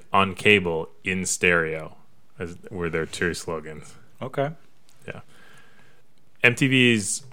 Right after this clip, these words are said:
Speaker 1: earliest format was modeled after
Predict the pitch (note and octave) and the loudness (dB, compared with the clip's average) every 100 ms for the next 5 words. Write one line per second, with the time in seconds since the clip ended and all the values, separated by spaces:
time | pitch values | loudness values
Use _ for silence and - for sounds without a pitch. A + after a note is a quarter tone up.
0 | - - - A#2 B2+ A#2 G#2+ - - A#2+ | -18 -8 6 8 10 8 6 2 2 4
1 | A#2+ B2 - G2+ G2 F2 G2+ G2+ G2 G2 | 6 4 4 2 2 2 4 6 6 6
2 | G2 - - F#2+ - | 6 6 4 2 2